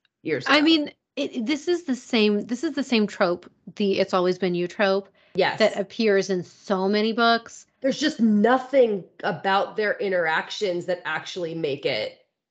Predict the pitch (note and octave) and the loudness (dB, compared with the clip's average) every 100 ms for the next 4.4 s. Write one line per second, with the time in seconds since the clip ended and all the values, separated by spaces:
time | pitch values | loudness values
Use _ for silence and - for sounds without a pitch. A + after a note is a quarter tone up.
0 | _ _ _ _ - F3+ B3 A#3 G#3 F#3 | _ _ _ _ 0 4 6 6 6 4
1 | - E3+ F3 - C3+ B2+ - G3 F3+ - | 0 -2 -4 -6 -6 -8 -4 -2 -2 -6
2 | _ - C#4+ D4+ D4+ C4+ A3 G3 A#3 C4 | _ -4 0 2 2 2 0 0 0 0
3 | B3 A3 - F#3 G3 - F3+ G3 F#3+ - | 0 -2 -4 -10 -10 -4 0 2 0 -2
4 | G3 G3+ F4+ F#4+ | -2 4 4 2